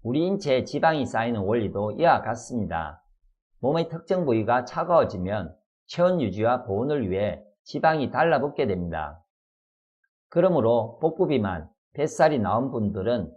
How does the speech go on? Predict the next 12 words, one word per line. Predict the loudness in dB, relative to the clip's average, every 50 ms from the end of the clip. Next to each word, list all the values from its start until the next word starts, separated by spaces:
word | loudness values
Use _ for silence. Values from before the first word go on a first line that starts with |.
| _ _ _ _ -6
뱃속 | -2 -2 -2 -2 0 -2 -2 -2
장기가 | -2 -6 -4 -4 -4 -2 -2 2 2 2 0
차가워져서 | 0 -4 -6 -2 2 4 6 6 4 2 -2 -6 -4 -2 -2 0 0 -2 -4 -10 -20 _ _ _ _
체온 | -4 2 2 2 4 2
유지와 | 0 -2 -2 0 0 0 0 -2 -4
보온을 | -4 -2 -2 0 0 0 0 0 0 0
위해 | 0 0 -2 -2 -4 -8 -14 _ _ _ _ _ -8
내장 | -6 -6 -4 -2 -2 -2 -2
지방과 | -4 -4 -4 -4 -2 0 2 0 0 0 -4 -10 -20 _ _ _
피하 | -6 2 4 6 6 6
지방의 | 6 4 2 2 2 2 2 -2
형태로 | -2 -4 -6 -6 -6 -4 0 2 2 2 0 -2 -6 -14